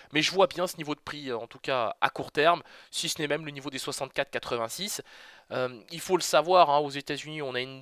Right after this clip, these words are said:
grosse augmentation des, des, des, des, des stocks de pétrole brut. Alors c'est normal, hein, on était dans une période de maintenance.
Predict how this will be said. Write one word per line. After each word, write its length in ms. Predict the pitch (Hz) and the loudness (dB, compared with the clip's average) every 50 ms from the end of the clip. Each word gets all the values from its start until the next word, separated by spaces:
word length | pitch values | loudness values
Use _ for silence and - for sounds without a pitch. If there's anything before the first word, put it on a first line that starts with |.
| _ - - | _ -14 -12
grosse 460 | - 113 135 196 233 233 - - 190 | -8 -4 -2 -2 -2 -2 -4 -4 -6
augmentation 720 | 170 156 165 160 160 - 151 143 - - - 156 156 151 | -6 -2 -2 -2 0 2 0 0 0 -4 -6 -8 -8 -8
des, 240 | 143 135 120 113 110 | -8 -8 -10 -10 -10
des, 100 | 110 110 | -12 -16
des, 240 | - 113 107 107 104 | -14 -14 -14 -14 -14
des, 160 | - 90 95 | -16 -18 -18
des 140 | - 82 - | -16 -14 -12
stocks 260 | - - 160 156 127 | -4 -2 -2 -2 -2
de 120 | - 131 | -4 -10
pétrole 420 | 123 - 123 123 - - - 120 113 | -6 -4 -4 -4 -4 -2 -2 -2 -2
brut. 360 | - 120 151 196 226 - - 127 - - - - - - - | -2 -6 -4 -4 -6 -6 -8 -10 -10 -10 -20 -20 -14 -2 2
Alors 240 | - 117 110 - | 4 4 4 2
c'est 160 | - - 160 165 | -2 -4 -2 0
normal, 460 | 175 151 160 170 185 190 185 160 135 | 0 0 4 6 8 8 8 8 8
hein, 100 | 139 151 | 4 4
on 220 | 156 135 120 113 | 2 0 -4 -10
était 200 | 117 120 - 135 | -10 -10 -10 -8
dans 140 | 131 131 127 | -6 -6 -6
une 160 | 123 131 131 | -8 -10 -14
période 300 | - - 131 143 143 139 | -6 -4 -2 -2 -2 -4
de 100 | - 131 | -4 -6
maintenance. 640 | 123 127 127 - _ - 151 170 202 226 - - | -2 -2 -2 -2 _ -2 2 2 2 2 0 -6